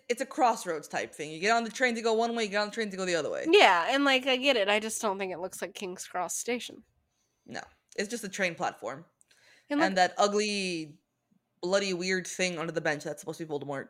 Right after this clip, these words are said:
Speaker 2: Yeah. Or what's left of Tom Riddle's original soul. And T-, and Harry's over here, and he's wearing the short sleeve version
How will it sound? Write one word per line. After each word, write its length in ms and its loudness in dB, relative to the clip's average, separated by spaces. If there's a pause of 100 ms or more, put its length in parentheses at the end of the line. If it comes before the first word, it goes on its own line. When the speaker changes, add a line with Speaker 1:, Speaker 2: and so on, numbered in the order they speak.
Speaker 2:
Yeah. 340 -4 (240)
Or 100 2
what's 280 2
left 300 2
of 100 -8
Tom 300 -2
Riddle's 500 -6
original 500 -6
soul. 500 -6 (1500)
And 160 0
T-, 120 -6 (100)
and 280 2
Harry's 460 2
over 200 0
here, 340 0
and 180 -2
he's 280 -6
wearing 560 0
the 180 -2
short 400 0
sleeve 420 0
version 520 -2